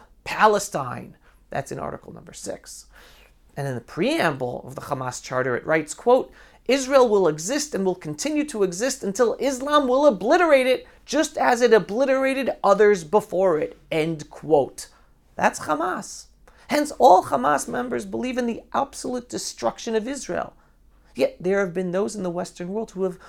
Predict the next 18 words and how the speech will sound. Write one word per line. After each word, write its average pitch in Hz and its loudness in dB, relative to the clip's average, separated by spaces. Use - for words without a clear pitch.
who 208 -2
give 233 -6
those 240 0
in 220 -6
the 220 -6
Hamas 220 -6
political 277 0
wing 208 2
a 311 2
pass. 294 2
"Oh, 262 4
they're 320 0
just 320 -4
politicians 269 0
of 190 -10
the - -14
Hamas." - -10
No. 220 -10